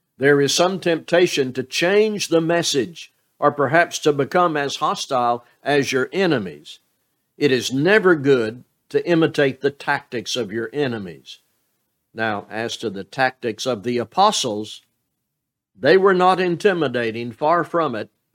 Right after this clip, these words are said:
As the trouble continued, they became even bolder in their preaching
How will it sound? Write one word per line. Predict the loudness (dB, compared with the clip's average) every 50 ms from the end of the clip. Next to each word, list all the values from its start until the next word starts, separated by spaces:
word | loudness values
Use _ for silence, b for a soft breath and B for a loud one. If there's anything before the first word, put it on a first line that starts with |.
| _ _ _ _ _ _ _ _ -10
As | -6 -6 -6 -6 -4
the | -6 -8
trouble | -6 -4 -2 0 0 0 0 -2
continued, | -2 -2 -4 -4 -2 -4 -4 -4 -4 -6 -8 -10 -12 -14 -20 _ _ _ _ _ _ _ _ _ _ _ _ _ _ _ _ _ _ _ _ _ _ _ _ _ _ _ _ _ -4
they | -2 -2
became | -2 -2 -2 -2 0 0 0 0
even | 0 0 0 0 -2 -4 -4 -2
bolder | 0 0 2 0 0 -4 -6 -10 -18 -20 _ _ _ _ _ _ _ _ _ _ -10
in | -8 -8 -6 -4
their | -4 -4 -6 -6
preaching | -8 -4 -2 -2 -2 -2 -4 -8 -10 -10 -12 -14 -20